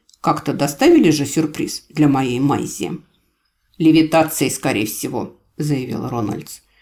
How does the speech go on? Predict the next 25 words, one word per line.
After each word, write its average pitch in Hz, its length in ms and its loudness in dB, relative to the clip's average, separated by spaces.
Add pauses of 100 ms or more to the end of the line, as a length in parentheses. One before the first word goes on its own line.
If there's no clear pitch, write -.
(240)
"У 156 100 4
них 175 240 6
капитан 151 460 2
команды 147 680 4 (120)
довольно 156 440 6
силен 151 580 2
в 151 100 0
области 104 400 0
воздуха. 113 680 -4 (420)
И 175 100 6
уж 208 120 2
такой 180 380 4
крошечный 170 500 2
предмет 156 480 6
незаметно 151 560 6
пристроить, 151 800 2
управляя 143 500 2
на 135 120 0
расстоянии, 139 560 2
для 147 160 2
него 147 240 6
труда 147 300 2
не 143 120 4
составило 139 640 -2
бы. 92 240 -6